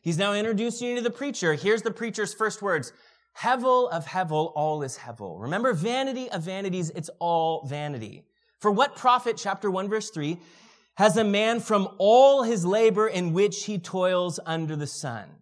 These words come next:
He's asking, what's the point and the purpose of life? And pronouncing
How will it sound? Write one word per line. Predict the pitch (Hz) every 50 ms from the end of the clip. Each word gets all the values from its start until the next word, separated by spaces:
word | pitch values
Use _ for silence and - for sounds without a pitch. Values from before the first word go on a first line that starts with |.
| _ _ _ _ _ _ _ _ -
He's | 208 233 208
asking, | 254 262 285 285 285 - 226 180 143
what's | 165 240 277 - - -
the | - 254
point | 233 - - - 220 233 247 247 247 240 240 220
and | 214 208
the | 214
purpose | - 208 - - 233 233 226 233 220 - - -
of | 190 156 139
life? | 147 156 160 165 170 151 - - - - - _ _ _ _ _ _ _ _ -
And | 139 147
pronouncing | - - 196 190 190 202 226 254 247 - 247 240 214